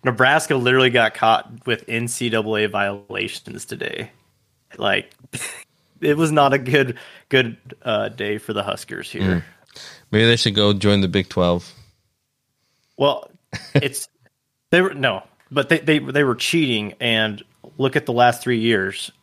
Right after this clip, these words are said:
Speaker 1: When you cheat, you wanna be good. <laughs> We
Speaker 2: So
Speaker 1: can't
Speaker 2: it's
Speaker 1: even
Speaker 2: just
Speaker 1: cheat right.
Speaker 2: just kicking 'em while they're down. <laughs>
Speaker 1: I, I guess. <laughs>
Speaker 2: A little, they're, uh, a little lackluster lately, and they're cheating. So,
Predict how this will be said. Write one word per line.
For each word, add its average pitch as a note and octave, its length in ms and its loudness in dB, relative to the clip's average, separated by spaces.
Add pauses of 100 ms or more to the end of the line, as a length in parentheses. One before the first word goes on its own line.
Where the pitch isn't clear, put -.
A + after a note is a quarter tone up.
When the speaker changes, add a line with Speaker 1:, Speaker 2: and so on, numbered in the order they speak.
(560)
Speaker 1:
When C3+ 160 0
you B2+ 80 0
cheat, E3+ 320 0
you C3 140 -4
wanna B2 180 0
be A2 240 -2
good. A2 420 -2 (280)
<laughs> A#2 80 -4 (1200)
We A#2 320 -4
Speaker 2:
So B2+ 100 4
Speaker 1:
can't A#2+ 40 4
Speaker 2:
it's E3 80 0
Speaker 1:
even D#3 120 2
Speaker 2:
just - 80 -4
Speaker 1:
cheat D#3+ 240 0
right. A2+ 280 0 (300)
Speaker 2:
just B2+ 200 -2
kicking C3 260 2
'em G#2+ 220 2
while G#2 160 4
they're F#2+ 100 0
down. F#2+ 420 -4 (260)
<laughs> - 280 -8
Speaker 1:
I, C3+ 80 0 (140)
I D#3+ 100 -2
guess. D3+ 480 -2 (100)
<laughs> - 800 -20
Speaker 2:
A - 680 -14
little, A2 260 4
they're, A2 180 4
uh, G#2 160 6
a - 20 2
little A2 260 4
lackluster G#2+ 680 2
lately, G2 380 0
and F#2+ 340 2
they're F2+ 80 0
cheating. D2+ 420 -4
So, - 300 -4